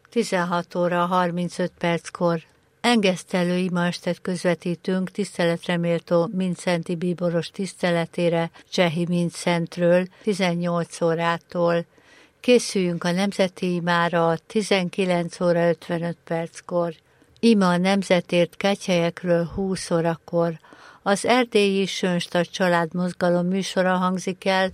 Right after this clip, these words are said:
húsz óra tizenhat perckor. Magyarország keresztény és kulturális értékei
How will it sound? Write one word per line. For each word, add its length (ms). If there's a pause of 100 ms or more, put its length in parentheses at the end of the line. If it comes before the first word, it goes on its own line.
(180)
húsz 320
óra 260
tizenhat 760
perckor. 760 (280)
Magyarország 960
keresztény 680
és 180
kulturális 840
értékei 840